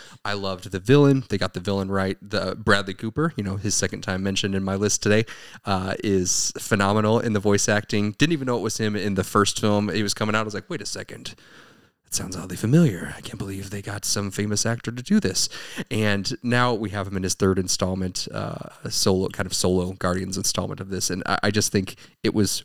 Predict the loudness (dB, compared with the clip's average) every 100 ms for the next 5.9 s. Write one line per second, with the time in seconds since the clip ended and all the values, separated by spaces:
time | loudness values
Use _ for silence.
0 | -12 4 8 8 8 4 2 0 -2 0
1 | 0 0 -2 -2 0 -2 -2 0 2 0
2 | -4 -2 0 0 2 2 0 -6 -20 -6
3 | -4 -2 -4 -4 0 0 2 0 0 0
4 | -2 -4 -6 -4 -2 -2 -4 -10 -20 _
5 | -2 0 0 -2 -2 0 2 0 -2